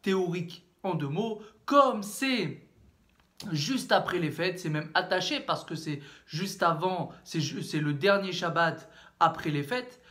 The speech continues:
c'est encore dans le mois de Tishri. Donc c'est, c'est, c'est tout le Shabbat est entre guillemets théorique, c'est pas encore pratique, on n'est pas encore rentré dans l'année parce que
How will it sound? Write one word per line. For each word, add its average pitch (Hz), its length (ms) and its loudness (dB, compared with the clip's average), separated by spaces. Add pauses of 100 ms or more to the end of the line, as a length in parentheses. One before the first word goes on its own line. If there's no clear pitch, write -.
(100)
c'est - 160 -8
encore 147 260 -2
dans 147 80 -2
le 147 60 0
mois 143 120 -2
de 139 60 -10
Tishri. 254 460 -8 (260)
Donc 269 420 2
c'est, 226 460 -2 (400)
c'est, - 380 -4 (120)
c'est - 360 -4
tout 311 120 2
le 285 140 2
Shabbat 247 500 2
est 262 260 -2
entre 220 220 -4
guillemets 220 360 -4
théorique, 240 500 -2
c'est 214 220 -10
pas 262 80 2
encore 240 340 -2
pratique, 214 460 -2
on 180 60 -4
n'est 170 100 -2
pas 202 100 -2
encore 220 360 0
rentré 202 280 -2
dans 208 140 0
l'année 196 240 0
parce 165 260 -4
que 220 300 -4